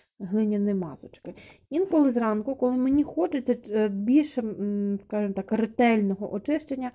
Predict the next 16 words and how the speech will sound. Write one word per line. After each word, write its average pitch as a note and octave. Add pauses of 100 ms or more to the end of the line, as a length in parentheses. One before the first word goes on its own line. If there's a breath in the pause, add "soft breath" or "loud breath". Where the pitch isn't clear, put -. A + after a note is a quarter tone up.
(360 loud breath)
або G3+
я B3
на B3+
ніч A#3
робила G3
якісь F#3+
маски D4
масляні B3+
чи G3
ще C#4+
щось, F4+ (440 loud breath)
я B3
використовую A#3+
ось D#4
такий A3 (1500)
Кумбеа G3+